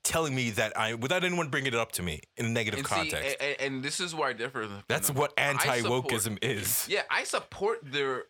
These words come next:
Speaker 2: I totally support their right to be an asshole. But I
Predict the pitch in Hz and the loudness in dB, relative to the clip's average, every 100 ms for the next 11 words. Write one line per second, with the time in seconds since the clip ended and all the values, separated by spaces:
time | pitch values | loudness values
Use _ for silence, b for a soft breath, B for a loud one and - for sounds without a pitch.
0 | - 139 147 - - - 135 139 143 151 | -2 -2 -4 -8 -10 -4 -2 0 0 0
1 | 139 117 113 - 107 - 98 - - 98 | 0 -2 -4 -6 -8 -4 -4 -2 -4 -2
2 | 101 87 - 95 92 95 95 90 87 71 | -2 -2 -8 -10 -6 -4 -4 -6 -8 -12
3 | - b b b b - 127 123 | -16 b b b b -4 0 0